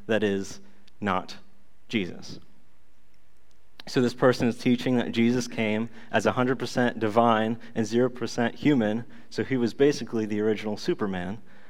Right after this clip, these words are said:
Um, I've heard that before in college. But since we have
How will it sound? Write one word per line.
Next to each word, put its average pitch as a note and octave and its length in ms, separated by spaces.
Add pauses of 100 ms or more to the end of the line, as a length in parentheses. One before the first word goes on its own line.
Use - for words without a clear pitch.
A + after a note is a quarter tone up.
(200)
Um, F2 480 (260)
I've G#2+ 200
heard A#2+ 180
that G#2+ 160
before G#2+ 500 (460)
in G#2 200
college. F#2+ 540 (1900)
But - 200
since C#3+ 240
we C3+ 160
have C3+ 400